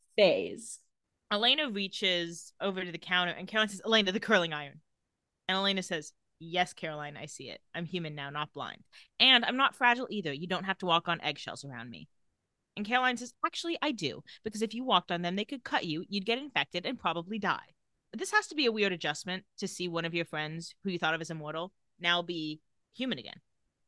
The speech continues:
Speaker 2: Elena says, "You know what? Given my luck, that actually seems possible." And Caroline says, "So what's it like now in the world of the living?" And Elena says, "Well, it's different. I'm slower. I have to look both ways before crossing the street, but it's nice to not,"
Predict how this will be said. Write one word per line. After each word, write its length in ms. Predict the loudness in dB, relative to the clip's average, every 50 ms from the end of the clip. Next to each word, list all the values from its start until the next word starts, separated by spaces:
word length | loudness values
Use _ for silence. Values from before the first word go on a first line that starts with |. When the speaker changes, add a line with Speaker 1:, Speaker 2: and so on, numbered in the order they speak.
| _ _ _
Speaker 2:
Elena 340 | 2 4 4 4 4 2 -2
says, 340 | 0 0 0 0 0 -2 -4
"You 80 | -2
know 100 | -2 0
what? 240 | 2 2 2 0 2
Given 220 | 0 0 0 2 2
my 120 | 2 2
luck, 300 | 4 2 2 0 0 2
that 160 | 4 4 4 6
actually 380 | 6 6 6 4 2 -6 -8 -8
seems 240 | -8 -10 -12 -14
possible." 380 | -10 -8 -8 -8 -8 -10 -18 _ _ _ _ _
And 100 | -12 -10
Caroline 300 | -4 -2 0 0 0 -2
says, 180 | -2 -6 -8 -4
"So 200 | 0 0 2 2
what's 220 | 2 0 -2 -2
it 80 | -6 -6
like 240 | -4 -4 -4 -4 -6
now 280 | -8 -4 -2 0 0 0
in 80 | -2
the 80 | -2 -4
world 260 | -2 -2 -2 -2 -2 -6
of 100 | -6 -6
the 100 | -6 -4
living?" 480 | -4 -6 -6 -8 -10 -10 -10 -14 -20 _ _ _ _ _ _ _ _ _ _ _
And 100 | -6 -4
Elena 280 | -2 -2 -2 -2 -4 -6
says, 140 | -8 -10 -6
"Well, 100 | -4 -4
it's 140 | -4 -4 -2
different. 420 | -2 -2 -2 -2 -4 -6 -6 -6 _ _ _ _ _ -8
I'm 100 | -8 -6
slower. 540 | -6 -2 0 0 2 2 0 -2 -2 -4 -6 -6 _
I 140 | 0 0 2
have 180 | 2 0 -2 -2
to 100 | -4 -6
look 220 | -8 -8 -8 -4
both 220 | -4 -4 -4 -4 -4
ways 320 | -2 0 0 0 0 -2
before 240 | -6 -10 -8 -8 -8
crossing 360 | -2 -2 -2 -2 -2 -6 -12
the 60 | -14
street, 520 | -14 -14 -10 -8 -4 -4 -4 -4 -4 -4 0
but 180 | 0 0 0 -2 _ _ _ _ _ _ -14
it's 180 | -12 -8 0
nice 280 | 2 2 2 2 -2 -6
to 140 | -6 -6 0
not," 400 | 2 4 6 6 6 6 4